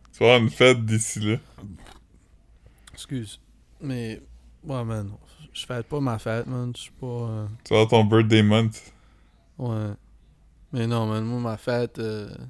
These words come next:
Speaker 2: c'est, c'est, je fais ça en subtilité, man. Je, je fais pas, j'ai jamais rien fait pour, euh... Depuis, depuis que j'ai, j'ai, euh,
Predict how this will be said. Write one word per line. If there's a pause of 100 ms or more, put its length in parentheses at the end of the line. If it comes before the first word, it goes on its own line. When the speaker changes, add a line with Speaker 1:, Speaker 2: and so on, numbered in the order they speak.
(340)
Speaker 2:
c'est,
c'est,
je
fais
ça
en
subtilité,
man. (140)
Je,
je
fais
pas,
j'ai
jamais
rien
fait
pour,
euh... (1400)
Depuis,
depuis
que
j'ai,
j'ai,
euh,